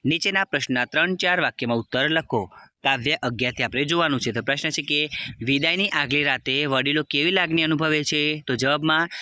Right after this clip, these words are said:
વિદાયની આગલી રાતે વડીલોના ચિત્તમાં સ્વજનોના થનારા વિરહનું દુઃખ હતું. પુત્રો, પુત્રવધુઓ અને તેમના બાળકોની સાથે આનંદ માણી રહેલા વડીલો માટે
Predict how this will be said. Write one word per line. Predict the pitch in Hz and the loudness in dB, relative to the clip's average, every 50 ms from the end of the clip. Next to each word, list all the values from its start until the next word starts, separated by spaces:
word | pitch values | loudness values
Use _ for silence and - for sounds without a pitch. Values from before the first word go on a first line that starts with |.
| - - - - | -14 -14 -10 -2
વિદાયની | 123 139 139 135 156 165 185 208 208 | 0 0 2 2 2 2 2 2 2
આગલી | 190 165 143 147 147 | 2 2 2 0 2
રાતે | 143 139 131 127 - 135 135 143 156 | 2 0 0 0 -2 -2 0 0 0
વડીલોના | 143 139 131 139 151 160 160 160 160 160 160 175 | 0 0 0 0 2 2 2 2 2 2 2 0
ચિત્તમાં | 175 - - 151 139 - - 151 151 131 113 - - _ _ - - _ - - | 0 -2 -4 -4 -4 -2 0 0 0 0 0 -4 -8 _ _ -20 -16 _ -6 -2
સ્વજનોના | - 147 143 139 165 170 180 180 180 180 185 190 190 185 - _ _ _ _ _ - - | 0 2 2 2 2 0 2 2 2 2 2 2 0 -2 -6 _ _ _ _ _ -16 -6
થનારા | - 151 143 147 156 160 165 165 | -4 0 2 2 2 2 2 2
વિરહનું | 139 135 135 139 147 156 165 160 139 120 | 2 2 2 2 2 2 2 0 2 4
દુઃખ | 135 151 147 - - | 2 2 2 0 -4
હતું. | 139 104 - 104 104 - _ _ _ | -6 -4 -4 -8 -8 -10 _ _ _
પુત્રો, | 143 143 135 - 135 143 139 143 | 2 2 2 4 4 4 4 4
પુત્રવધુઓ | 135 - 143 135 - 135 143 135 139 131 117 113 127 131 135 | 2 2 0 0 2 0 0 2 0 0 2 2 4 4 4
અને | - - 135 139 143 | 2 0 0 0 0
તેમના | 135 - 156 156 175 185 | 0 0 0 0 0 2
બાળકોની | 180 165 147 143 143 139 - - 139 135 | 2 2 2 2 2 0 0 0 0 0
સાથે | 131 - - 135 123 - 139 | 0 0 -2 -2 0 -2 -4
આનંદ | - - 123 123 135 160 180 | 0 2 2 2 2 2 2
માણી | 180 180 160 156 156 147 | 2 2 2 2 2 2
રહેલા | 143 143 147 139 139 | 2 0 0 0 2
વડીલો | 127 123 120 123 127 127 131 | 2 0 0 0 0 0 2
માટે | 127 135 139 143 - 143 127 | 2 2 0 2 0 -2 -2